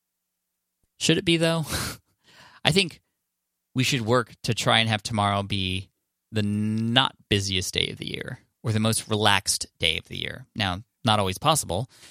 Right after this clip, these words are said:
uh, and I'm in the middle of a launch right now, so maybe this Spanish proverb is true for me at this very moment. Um, but after the launch is over, I hope to, uh, flip that around and say, "Tomorrow will be the most relaxed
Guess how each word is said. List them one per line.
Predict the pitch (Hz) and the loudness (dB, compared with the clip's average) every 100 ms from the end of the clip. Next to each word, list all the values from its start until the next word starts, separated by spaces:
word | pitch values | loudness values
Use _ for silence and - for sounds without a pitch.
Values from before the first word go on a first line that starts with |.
| - - | -16 -4
uh, | 90 90 87 85 | 0 2 2 -2
and | 98 95 90 - | -2 -2 -2 -4
I'm | 101 | -2
in | 98 | 0
the | 92 | 0
middle | 95 92 | 0 -2
of | |
a | 92 | -2
launch | 95 127 - | 2 2 0
right | 87 | -4
now, | 92 | -2
so | 104 - 110 | -2 2 4
maybe | 139 131 | 4 4
this | 120 117 | 2 0
Spanish | - 107 98 - | 0 -2 -2 -6
proverb | - 95 98 95 | -2 -2 -2 -4
is | 98 - | -4 -2
true | - 156 | 2 0
for | - 104 | 2 0
me | 131 120 98 | 0 0 -2
at | 98 | -4
this | 92 | -6
very | - 104 98 | -2 -2 0
moment. | 113 104 - _ _ _ - | -2 -4 -6 _ _ _ -2
Um, | 139 147 | 0 2
but | 170 | 4
after | 165 160 160 | 4 4 0
the | 139 | 2
launch | 127 123 143 | 2 2 0
is | 127 | 2
over, | 104 117 135 - _ _ _ | 2 2 -2 -4 _ _ _
I | - 107 107 | 2 6 6
hope | 104 113 - | 4 0 0
to, | - 117 104 98 98 | -4 -2 0 0 2
uh, | 92 | 2
flip | 92 110 - | 0 -2 -2
that | 101 | -2
around | 95 95 95 | 0 0 0
and | 95 | -2
say, | - 107 92 95 101 _ _ _ _ _ _ _ | 0 2 4 2 -4 _ _ _ _ _ _ _
"Tomorrow | - 110 104 104 104 | 0 2 4 4 2
will | 107 104 | 0 -2
be | 104 101 | -2 -2
the | 98 | 0
most | 98 98 - - - | 0 0 -2 -8 -8
relaxed | 123 110 120 127 - | -4 -2 -2 -4 -8